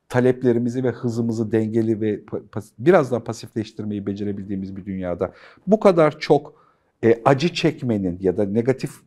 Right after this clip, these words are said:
e, hikayenin dönmesine gerek olmadığı bir organizasyon daha bir alternatif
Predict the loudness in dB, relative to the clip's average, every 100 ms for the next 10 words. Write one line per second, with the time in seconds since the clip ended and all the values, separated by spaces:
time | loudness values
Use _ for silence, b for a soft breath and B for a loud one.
0 | -8 -6 -6 -6 -2 0 0 -2 -2 -2
1 | -4 -6 -4 0 0 0 -4 -2 -2 -2
2 | -4 -2 -2 -2 -4 -6 -6 -6 -2 -2
3 | B B 2 4 6 4 4 2 2 -2